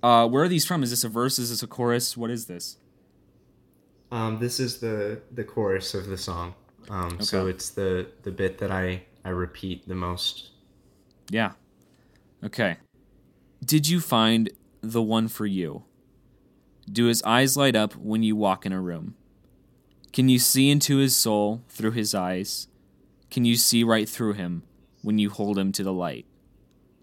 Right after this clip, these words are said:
Speaker 1: Does he love you like I couldn't do?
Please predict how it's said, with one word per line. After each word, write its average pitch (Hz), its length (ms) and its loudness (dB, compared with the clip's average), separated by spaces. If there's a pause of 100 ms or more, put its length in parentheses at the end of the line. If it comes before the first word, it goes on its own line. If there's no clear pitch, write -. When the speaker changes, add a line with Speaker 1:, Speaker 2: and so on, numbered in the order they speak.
Speaker 1:
Does 120 180 4
he 143 100 6
love 110 220 6
you 101 380 0 (400)
like 110 120 2
I 101 100 4
couldn't 101 340 0
do? 87 340 -4